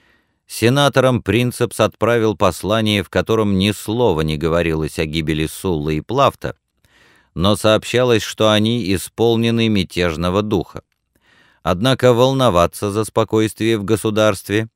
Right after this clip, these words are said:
отцы Отечества должны, ибо Цезарь зорко следит за безопасностью государства. И вновь, как в истории с убийством Агриппины,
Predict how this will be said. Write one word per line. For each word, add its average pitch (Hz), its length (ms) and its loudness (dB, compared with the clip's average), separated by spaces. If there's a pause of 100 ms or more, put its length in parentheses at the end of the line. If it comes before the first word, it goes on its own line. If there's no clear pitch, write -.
(220)
отцы 95 320 -2
Отечества 123 760 -2
должны, 90 760 0 (540)
ибо 107 280 2
Цезарь 127 500 0
зорко 110 480 0
следит 104 560 -4
за 117 160 0
безопасностью 85 960 -2
государства. 82 680 -4 (1080)
И 117 140 4
вновь, 147 540 0
как 110 240 0
в 90 140 0
истории 110 500 0
с - 120 -10
убийством 78 680 -2
Агриппины, 113 840 -2